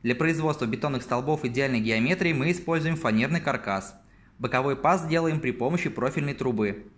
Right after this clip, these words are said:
Перед заливкой необходимо обернуть ее изолоном и скотчем для того, чтобы в дальнейшем беспрепятственно извлечь трубу из готового столба. Каркас и пазообразующая труба в комплект не входят.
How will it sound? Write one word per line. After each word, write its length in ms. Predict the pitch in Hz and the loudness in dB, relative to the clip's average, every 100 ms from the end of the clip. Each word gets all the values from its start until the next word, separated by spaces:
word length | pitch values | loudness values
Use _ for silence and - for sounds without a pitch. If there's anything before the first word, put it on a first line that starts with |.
| - - | -20 -6
Перед 260 | - 139 139 | -2 0 0
заливкой 360 | 131 180 196 143 | 2 0 0 -2
необходимо 520 | 131 - 127 147 156 | -2 -2 0 0 0
обернуть 460 | 127 127 143 151 143 | 0 0 0 0 0
ее 100 | 135 | 0
изолоном 380 | 127 160 180 | 2 2 2
и 40 | 175 | 0
скотчем 540 | - 127 117 110 101 | 0 -2 0 0 0
для 120 | 107 | 0
того, 260 | 113 117 175 | -2 0 0
чтобы 240 | 175 123 | -2 -4
в 20 | 117 | 0
дальнейшем 480 | 113 127 185 180 | 0 2 0 0
беспрепятственно 720 | 127 - 117 117 151 - 143 | -4 -4 -4 -2 -2 -2 -2
извлечь 320 | 113 120 127 - | 0 0 -2 -2
трубу 280 | 110 120 175 | -2 0 0
из 100 | 120 | 0
готового 380 | 104 113 139 | -2 -2 -2
столба. 540 | 139 113 98 98 98 - - - - - - - - - | -2 -4 -4 -4 -6 -10 -20 -20 -20 -20 -20 -20 -20 -2
Каркас 400 | 127 147 180 175 | 0 2 0 0
и 60 | |
пазообразующая 760 | - 156 151 139 143 156 151 139 | 0 0 0 0 0 0 0 -2
труба 300 | 147 139 196 | 0 2 2
в 60 | |
комплект 360 | 180 135 123 170 | 2 0 -2 0
не 80 | 175 | -2
входят. 380 | - 117 110 | -2 -2 -2